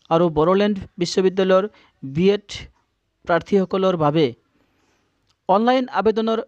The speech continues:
ব্যৱস্থা পুনৰ চাৰিদিনৰ বাবে খুলি দিয়া আৰু প্ৰাৰ্থীসকলৰ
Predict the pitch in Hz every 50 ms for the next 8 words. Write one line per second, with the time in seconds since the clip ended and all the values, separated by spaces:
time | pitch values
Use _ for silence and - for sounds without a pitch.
0 | _ - 160 165 165 185 202 190 - - 208 202 214 254 _ _ - 208 214 233
1 | 240 226 214 - 202 196 190 185 196 196 196 185 - _ _ _ _ _ _ -
2 | 240 - _ _ _ _ _ _ _ _ _ _ _ _ _ _ _ _ _ _
3 | _ - - 220 220 220 240 208 226 226 226 226 - - - 175 175 190 196 190
4 | - - 175 170 170 - 202 202 196 180 - 202 202 202 202